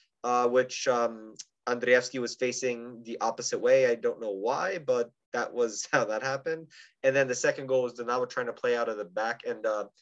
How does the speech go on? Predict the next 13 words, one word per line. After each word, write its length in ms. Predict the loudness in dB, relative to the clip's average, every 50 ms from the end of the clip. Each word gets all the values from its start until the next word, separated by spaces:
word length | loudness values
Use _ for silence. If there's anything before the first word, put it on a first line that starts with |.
| _ _ _ -20 -20 _ _ -8
Mikolenko 600 | -4 0 2 4 4 4 4 2 2 2 0 2
just 360 | 0 -2 -6 -6 -10 -16 -18 _ _ _ _ _ -2
playing, 300 | 2 2 2 2 2 0
pretty 200 | -2 0 0 0
much 120 | -2 -4 -6 _ _ _ _ _ _ -10
kicking 300 | -6 -6 -6 -4 -2 0
it 120 | 0 2 4
right 200 | 6 4 4 4
into 140 | 2 -2 -10
Chukwueze, 500 | -10 -10 -8 0 4 6 6 6 4 0
and 100 | -2 0
then, 240 | 0 0 0 0 -2
uh, 260 | -4 -2 -2 -4